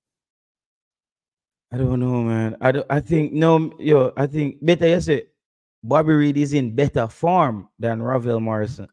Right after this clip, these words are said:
at the moment. That's why you should reconstruct that sta-, uh, statement. He's in better form than <laughs> Ravel right now because Ravel is not playing. You know, that's a, that's the thing.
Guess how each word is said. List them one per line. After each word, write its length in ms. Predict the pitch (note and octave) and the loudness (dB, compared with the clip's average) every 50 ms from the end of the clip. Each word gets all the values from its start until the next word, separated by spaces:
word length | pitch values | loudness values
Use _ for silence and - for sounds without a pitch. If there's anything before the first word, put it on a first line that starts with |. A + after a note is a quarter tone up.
| - | -8
at 140 | A#2+ A#2 - - | -8 -8 -8 -6
the 100 | A2+ A#2 | -6 -4
moment. 480 | A2 A2 A2 A2+ A2 G#2+ G#2+ G2+ F#2+ - _ _ _ _ _ _ _ _ _ _ _ _ _ _ _ _ _ _ _ _ _ _ _ _ _ _ - | -4 -2 -2 -4 -4 -4 -6 -10 -12 -16 _ _ _ _ _ _ _ _ _ _ _ _ _ _ _ _ _ _ _ _ _ _ _ _ _ _ -6
That's 220 | A2+ A#2+ C3 - | -4 -2 -2 0
why 100 | - C3+ B2+ | 0 0 0
you 100 | B2 A#2+ | 0 0
should 200 | A#2 B2 A#2 G#2+ | -2 -4 -4 -2
reconstruct 680 | B2 C#3 C3 B2+ - C3+ C3 C3+ C3 - - C#3 - - | -2 -2 -2 -2 -2 -2 -4 -4 -4 -6 -8 -8 -6 -4
that 180 | C3 A#2+ A#2 | -4 -4 -4
sta-, 260 | - - B2+ C3 C3 - - - _ - | -4 -6 -6 -6 -8 -8 -12 -18 _ -8
uh, 140 | B2+ A#2+ A#2+ | -8 -6 -6
statement. 680 | - - - C#3 C#3 C#3 - B2 B2+ A#2 G#2+ A2 - - _ _ _ _ _ _ _ _ _ _ _ _ _ _ _ _ _ _ _ _ | -6 -6 -4 -2 -2 -4 -4 -6 -8 -8 -8 -10 -14 -20 _ _ _ _ _ _ _ _ _ _ _ _ _ _ _ _ _ _ _ _
He's 220 | - B2+ C3 A#2 B2+ | -6 -6 -4 -2 -2
in 200 | C3 B2+ A#2+ A#2+ | -2 -2 0 0
better 320 | B2+ C3 B2+ - C3+ B2+ | 0 0 2 0 -2 -2
form 380 | A#2+ - D3 D3+ E3+ F3 D#3 C#3+ | 0 0 0 2 2 0 0 -2
than 340 | C3 B2 A#2+ B2+ C#3+ C#3 - | -2 -2 -2 -2 -2 -2 -2
<laughs> 280 | G3 - - E3 D#3+ C3+ - - - - | -2 0 2 2 0 0 -2 -10 -12 -6
Ravel 400 | B2 C3+ C#3 C3+ C3 B2+ B2+ B2 | -4 -4 -4 -2 -2 -2 -2 0
right 280 | B2 C3 D3 D3 - | -2 -2 -4 -4 -6
now 180 | - C#3 D3 C#3 | -6 -4 -4 -4
because 400 | C3+ C#3 C3 - C#3 C3 B2+ A#2+ | -4 -4 -4 -4 -2 -2 -2 -2
Ravel 360 | C3 C#3+ C#3+ C3 C3 C3 B2+ | -2 -2 -2 0 0 0 0
is 160 | B2+ B2 A#2+ | 0 -2 -4
not 320 | B2+ C3 C3 C3 C3 _ _ | -4 -6 -6 -6 -8 _ _
playing. 420 | - C#3+ D#3+ E3+ D#3+ C3+ G#2 - - _ _ _ _ _ _ _ _ _ _ _ _ _ _ _ _ _ _ _ _ _ _ _ _ _ _ _ _ | -6 -4 -4 -2 -4 -6 -8 -10 -14 _ _ _ _ _ _ _ _ _ _ _ _ _ _ _ _ _ _ _ _ _ _ _ _ _ _ _ _
You 180 | _ - A#2+ A2+ | _ -8 -8 -6
know, 280 | A2+ B2 D#3 F#3+ - _ _ _ _ _ _ _ - | -4 -4 -6 -8 -10 _ _ _ _ _ _ _ -8
that's 240 | - B2 C3 C3+ - | -6 -6 -4 -4 -6
a, 100 | A#2 - | -6 -6
that's 200 | - C3 B2+ - | -4 -4 -4 -2
the 120 | - B2+ C3 | -2 -4 -4
thing. 320 | C3 C#3 C#3 B2 A2 - | -2 -4 -6 -6 -6 -10